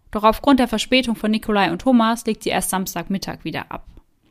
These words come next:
Als Thomas das Schiff betritt, schmeißt er noch die Waschmaschine an und verschwindet dann in seiner Kabine. Der Kapitän des Schiffes ist von dem Verhalten seiner Crewmitglieder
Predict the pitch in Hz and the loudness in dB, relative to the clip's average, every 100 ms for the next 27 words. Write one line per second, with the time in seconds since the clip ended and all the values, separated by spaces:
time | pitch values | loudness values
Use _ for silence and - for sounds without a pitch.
0 | _ _ _ - 220 - 262 247 240 214 | _ _ _ -4 -4 2 6 6 4 -2
1 | - 226 - 202 277 294 - 226 220 - | -4 -6 -6 -2 0 0 0 0 0 -4
2 | 190 202 226 - 226 - 214 196 202 190 | -4 -2 -2 0 -4 -2 0 0 -2 -4
3 | 208 202 - 220 214 208 180 180 175 180 | -6 -6 -2 0 0 -2 -4 -4 -4 -4
4 | 175 165 185 180 185 - - - - _ | -4 -4 -8 -12 -10 -8 -8 -10 -12 _
5 | _ _ _ _ _ - 226 247 247 240 | _ _ _ _ _ -10 -4 -2 0 2
6 | 277 269 254 220 - 233 - 214 - 208 | 4 4 4 -2 -2 -4 -4 -10 -4 -2
7 | 196 196 208 214 - 202 175 175 240 220 | -2 0 2 2 -2 -4 -4 -2 0 0
8 | - 202 190 | 0 -4 -4